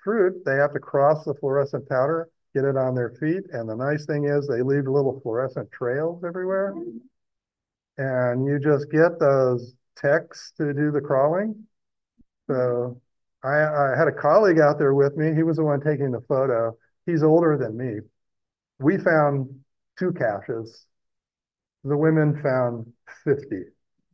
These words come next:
Now, I did find four others, but they had already found those caches and moved them again. But there was fluorescent powder about three centimeters below the surface. So there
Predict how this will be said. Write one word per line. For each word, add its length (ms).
Now, 380
I 140
did 240
find 480
four 320
others, 480
but 480
they 60
had 140
already 340
found 320
those 180
caches 420
and 140
moved 240
them 160
again. 460
But 100
there 140
was 160
fluorescent 560
powder 400
about 280
three 200
centimeters 580
below 300
the 80
surface. 480
So 120
there 200